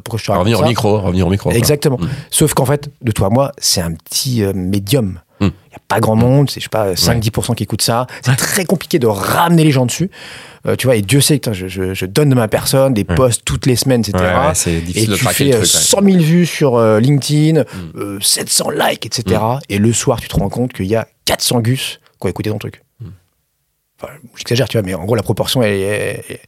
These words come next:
Speaker 1: elle est comme ça. Donc, c'est un
Speaker 2: Hmm,
Speaker 1: métier
Speaker 2: hmm,
Speaker 1: très,
Speaker 2: hmm.
Speaker 1: enfin, un médium très dur, euh, intimiste. Mais c'est vrai que ceux qui sont là adorent, sont fans et te lâchent pas. Mais bon, ça
Speaker 2: Ouais.
Speaker 1: reste une communauté quand même, euh, et puis c'est très générationnel, tu vois, c'est les, euh, vingt, vingt, trente-cinq, je dirais vingt, trente,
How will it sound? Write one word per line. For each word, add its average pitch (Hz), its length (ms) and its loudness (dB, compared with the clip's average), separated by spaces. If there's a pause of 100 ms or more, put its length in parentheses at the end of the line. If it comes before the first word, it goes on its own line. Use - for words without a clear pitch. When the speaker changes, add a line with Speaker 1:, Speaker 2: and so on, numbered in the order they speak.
(180)
Speaker 1:
elle - 100 -8
est 90 40 -6
comme 98 100 -4
ça. 92 160 -6
Donc, 175 180 0
c'est 143 140 4
un 127 40 4
Speaker 2:
Hmm, 127 160 -2
Speaker 1:
métier 117 240 2
Speaker 2:
hmm, - 60 0
Speaker 1:
très, - 140 -4
Speaker 2:
hmm. 123 40 -4
Speaker 1:
enfin, 113 200 0
un 104 80 0
médium 117 400 4
très - 320 -2
dur, 156 220 2 (640)
euh, 98 720 2
intimiste. 120 560 0 (520)
Mais - 80 -4
c'est - 120 2
vrai 131 60 2
que - 80 -2
ceux 151 80 4
qui - 120 -2
sont - 160 0
là 131 300 0
adorent, 120 460 2
sont 117 140 -2
fans 131 280 0
et - 100 0
te - 80 -4
lâchent 104 120 -2
pas. - 160 -8 (400)
Mais 104 220 -2
bon, 107 240 -4
ça 92 80 -2
Speaker 2:
Ouais. 87 60 2
Speaker 1:
reste - 180 -2
une 98 60 -4
communauté 98 400 -2
quand 101 140 -4
même, 107 180 -2
euh, 90 240 0 (320)
et 117 80 -10
puis - 100 -4
c'est 98 120 -4
très - 260 -4
générationnel, 95 460 -2
tu - 80 -10
vois, 95 100 -4
c'est - 120 -8
les, 92 200 -6
euh, 85 200 -4 (440)
vingt, 101 640 -2
vingt, 95 140 -2
trente-cinq, 110 420 -6
je 95 100 -16
dirais 98 120 -16
vingt, 95 100 -10
trente, - 200 -14